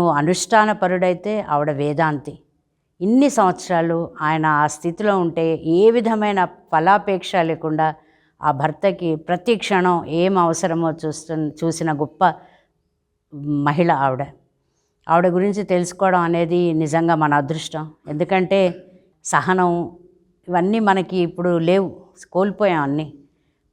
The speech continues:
ప్రతి దాంట్లో మనం ఏంటంటే ఒక ఎక్స్‌పెక్టేషన్‌తో జీవిస్తున్నాం. So ఇలా దీనివల్ల మనకి పెద్దగా ప్రతిఫలం రాకపోవచ్చు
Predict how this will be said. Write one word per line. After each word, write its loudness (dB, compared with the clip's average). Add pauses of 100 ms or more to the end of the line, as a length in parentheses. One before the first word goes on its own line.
(240)
ప్రతి 0
దాంట్లో 4
మనం 0 (100)
ఏంటంటే -2
ఒక -2
ఎక్స్‌పెక్టేషన్‌తో -4 (100)
జీవిస్తున్నాం. -2 (720)
So -4 (300)
ఇలా 6 (360)
దీనివల్ల 2
మనకి -4
పెద్దగా 2 (120)
ప్రతిఫలం 0
రాకపోవచ్చు 0